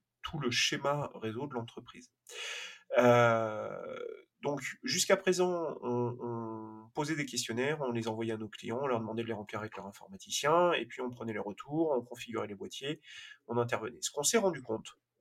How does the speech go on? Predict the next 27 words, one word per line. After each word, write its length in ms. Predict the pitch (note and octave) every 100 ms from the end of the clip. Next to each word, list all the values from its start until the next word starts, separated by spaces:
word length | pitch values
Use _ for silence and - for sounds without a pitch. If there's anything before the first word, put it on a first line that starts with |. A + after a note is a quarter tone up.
| _ _ G#2
euh, 240 | G#2+ G2 G2+
encore 300 | B2 D#3 D#3
récemment, 640 | C3 A#2 A2 A2+ D3 E3+
c'est 180 | D3 B2
que, 140 | A#2+ D3
euh, 260 | D#3+ A#2+
malheureusement, 720 | A2+ B2+ B2 A#2 A#2 B2+ F3+ - - - -
toutes 160 | -
les 120 | D#3 D3+
informations 540 | D3 D3 C#3+ C#3+ C#3
nécessaires, 720 | C3 B2 B2 - A#2+ A#2+ B2+ - A2
euh, 460 | G#2+ G#2+ G#2+ G#2 F#2+
au, 140 | A2 G#2+ -
au, 320 | G#2 G2+ F#2+ F#2 F2+ _ _ -
à 60 |
la 80 | G#2
bonne 220 | A2 D3
mise 160 | D#3 D3
en 100 | B2+
place, 320 | C#3 C#3 -
euh, 460 | A2+ G#2+ G2+ G2 F#2+
de 140 | G2+
la 160 | G#2 G2+
nouvelle 340 | A2+ C#3+ E3
infrastructure 540 | C#3+ - A#2+ A#2+ B2 C3+
pour 120 | A2
l'entreprise 600 | G#2 - - C#3+ F3